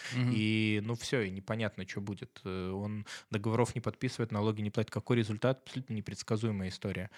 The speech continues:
Speaker 2: А, ну, в нашем случае это у одного не получилось, передали другому. Работает команда, там три этапа проверки, я лично смотрю проект. То есть, э,
Speaker 1: То есть ты сам вовлечён прям в эти
Speaker 2: я
Speaker 1: процессы, да?
Speaker 2: вовлечён в процессы, и для меня это важно оставаться вовлечённым.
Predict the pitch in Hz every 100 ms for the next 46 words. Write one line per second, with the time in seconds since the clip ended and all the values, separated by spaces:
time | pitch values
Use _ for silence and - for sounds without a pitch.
0 | - - _ 104 101 98 95 95 117 107
1 | 123 143 131 - 139 - 113 101 107 107
2 | 101 98 92 98 _ - 110 117 120 117
3 | 117 117 - 135 - 104 101 113 113 113
4 | 107 101 98 95 95 117 120 - 123 110
5 | 98 101 95 92 - - - - 95 -
6 | 123 120 120 113 113 - 110 107 107 -
7 | - 95 - - - 104 104 113 113 -
8 | 107 - 104 107 98 104 98 - - -
9 | 101 - - 110 104 98 98 95 98 110
10 | - 117 131 120 113 - 113 101 90 90
11 | - 98 135 123 123 101 120 143 113 -
12 | - - 156 - 117 113 110 110 107 110
13 | 131 127 117 117 110 - 110 107 107 -
14 | 110 101